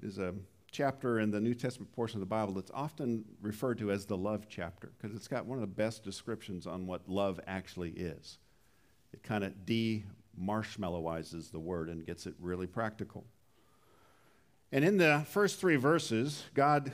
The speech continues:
contrasts our view of success with what love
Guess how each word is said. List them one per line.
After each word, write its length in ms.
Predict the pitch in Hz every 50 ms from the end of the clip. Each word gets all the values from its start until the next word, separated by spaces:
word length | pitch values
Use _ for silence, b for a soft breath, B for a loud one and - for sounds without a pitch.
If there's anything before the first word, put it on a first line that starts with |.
| - -
contrasts 840 | - 170 156 156 135 - - 117 104 110 139 143 - - - -
our 180 | - - 120 113
view 240 | 104 117 135 135 120
of 100 | 110 -
success 760 | - 110 104 - - 202 165 117 110 151 151 - - - - - _ _ _ _ _ _ _ _ _
with 320 | - 123 135 135 127 113 -
what 520 | 95 110 117 135 165 160 147 151 147 - 120
love 340 | 113 113 151 175 151 135